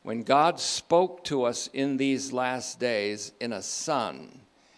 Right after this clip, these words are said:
he spoke a word of reconciliation. His name is called the Prince of Peace, and the message that is in that word, that is that Logos, that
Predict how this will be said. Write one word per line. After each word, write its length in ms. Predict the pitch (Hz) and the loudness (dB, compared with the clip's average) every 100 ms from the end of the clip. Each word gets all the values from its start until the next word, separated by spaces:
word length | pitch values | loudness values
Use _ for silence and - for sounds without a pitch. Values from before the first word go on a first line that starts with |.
| _ _ | _ _
he 120 | - 113 | -14 -10
spoke 520 | - - 151 151 - | -6 2 2 2 -6
a 60 | 113 | -8
word 580 | 110 127 156 135 110 101 | 0 6 8 6 2 -2
of 240 | 107 98 | -6 -2
reconciliation. 1200 | 117 117 107 - 120 113 113 110 - - - - _ _ _ _ _ _ _ _ | -2 -2 -8 -6 -2 0 0 -2 -4 -12 -18 -20 _ _ _ _ _ _ _ _
His 220 | 120 113 | -8 0
name 260 | 147 160 151 | 2 2 0
is 140 | 135 | -2
called 320 | - 127 120 | 2 4 4
the 60 | 113 | 0
Prince 360 | - 139 127 120 | 0 0 0 -6
of 160 | - | -6
Peace, 540 | - 123 123 - - - _ _ _ _ _ | -2 0 0 -4 -8 -14 _ _ _ _ _
and 160 | 117 117 | -6 -2
the 60 | 113 | 0
message 680 | 127 175 175 156 135 - | 2 4 4 0 0 0
that 220 | 127 120 | 0 2
is 260 | 117 110 - | 2 -2 -4
in 380 | 160 170 170 156 | -2 0 0 -2
that 340 | 139 127 117 | 0 0 -2
word, 760 | 107 117 139 123 98 85 85 87 | -4 2 4 4 2 -2 -6 -6
that 180 | 107 - | -6 -2
is 360 | 131 151 135 - | 2 2 0 -2
that 400 | 131 123 - - _ _ _ _ _ _ | -2 -2 -6 -14 _ _ _ _ _ _
Logos, 640 | - 123 127 110 92 92 - | 0 2 4 2 0 -2 -8
that 160 | 92 | -8